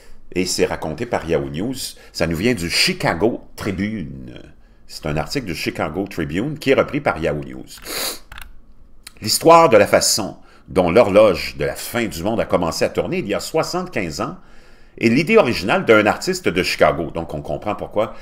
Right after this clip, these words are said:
c'est le Chicago Tribune qui nous en parle. On peut voir ici l'histoire de la façon dont l'horloge de la fin du monde a commencé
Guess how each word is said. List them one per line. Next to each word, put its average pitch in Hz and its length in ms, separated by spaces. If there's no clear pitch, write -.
c'est - 140
le 78 80
Chicago 80 520
Tribune 82 680
qui 95 140
nous 80 240
en 69 140
parle. 95 540
On 67 140
peut 73 100
voir 78 320
ici 73 220
l'histoire 117 320
de 110 60
la 87 40
façon 139 280
dont 85 120
l'horloge 80 240
de 120 60
la 87 60
fin 80 120
du 71 80
monde 123 140
a - 20
commencé 87 480